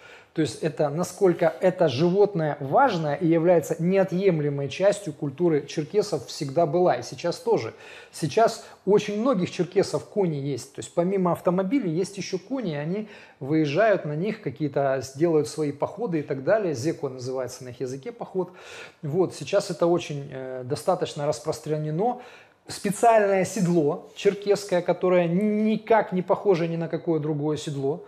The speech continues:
в котором можно проехать очень много, большое расстояние. Вот. Черкесских коней раньше даже не подковывали. Сейчас подковывают, раньше даже не подковывали. Черкесский конь настолько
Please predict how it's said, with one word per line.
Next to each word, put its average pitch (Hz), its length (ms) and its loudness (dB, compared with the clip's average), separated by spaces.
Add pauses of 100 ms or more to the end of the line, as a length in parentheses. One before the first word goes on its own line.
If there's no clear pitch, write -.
(200)
в - 60 -20
котором 185 380 4
можно 165 320 0
проехать 165 480 0
очень 151 260 -4
много, 143 340 -4
большое 156 380 0
расстояние. 139 720 -4 (360)
Вот. 156 280 -2
Черкесских 185 540 -2
коней 196 300 0
раньше 180 380 0
даже 156 220 0
не 151 100 -6
подковывали. 147 600 -2
Сейчас 214 420 -2
подковывают, 208 560 -2
раньше 170 260 -2
даже 151 220 0
не 147 100 -6
подковывали. 131 720 -4 (280)
Черкесский 220 600 -2
конь 247 340 0
настолько 208 580 2